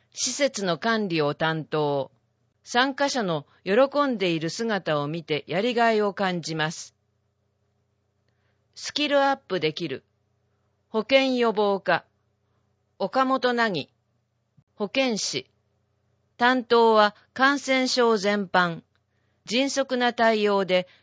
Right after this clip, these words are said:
感染した人が安心安全に療養できるよう尽力しています。自分で考え、形にできる。土木政策課、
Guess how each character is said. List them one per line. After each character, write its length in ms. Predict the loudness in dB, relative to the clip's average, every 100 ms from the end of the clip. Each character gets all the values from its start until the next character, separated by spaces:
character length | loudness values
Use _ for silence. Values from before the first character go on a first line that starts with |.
| _
感 260 | 0 0
染 300 | 0 -2 -2
し 100 | -2
た 160 | -2 -2
人 220 | -2 -4
が 240 | 0 -2 -4 _ _
安 240 | 0 0 0
心 420 | -2 -4 -4 -6 _ 0
安 280 | 0 0
全 300 | 0 0 0
に 140 | 0 2
療 260 | 4 4
養 240 | 4 2 2
で 140 | 0
き 120 | 0
る 140 | -2 0
よ 220 | 2 0
う 80 | -2
尽 280 | -4 -2 0
力 240 | -2 -2
し 120 | -8
て 140 | -4 -4
い 100 | -2
ま 160 | -4
す。 240 | -6 -12 -18 _ _ _ _ _ _ _ _ _ _ _ _ _ _ _ _ _
自 140 | -4 -2
分 280 | 0 0
で 160 | 0 0
考 360 | 2 0 0 0
え、 300 | 0 0 -4
形 460 | -10 -2 -2 -2 -4
に 160 | -4
で 140 | -2 -4
き 160 | -4
る。 160 | -6 -8 _ _ _ _ _ _ _ _ _ _ _
土 140 | 2
木 220 | 6 4 2
政 300 | 0 0 2
策 320 | -2 -6 -4
課、 240 | -2 -2